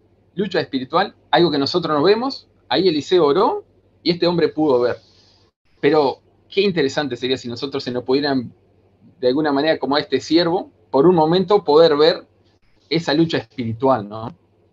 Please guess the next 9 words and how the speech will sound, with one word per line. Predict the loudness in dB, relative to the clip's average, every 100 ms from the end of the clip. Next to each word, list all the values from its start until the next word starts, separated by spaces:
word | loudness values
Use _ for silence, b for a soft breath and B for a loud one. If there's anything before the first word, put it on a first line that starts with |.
| _ -12
O | -8
sea, | -6
sería | -2 0 2
algo | 4 2 0 -4 _ _ _ _ _ _ _ _
que | -10
creo | -4 -4 -2
que, | 0 0 -2 _ _ _ _
que | -6 -2
quedaríamos | 0 0 0 0 -2 -6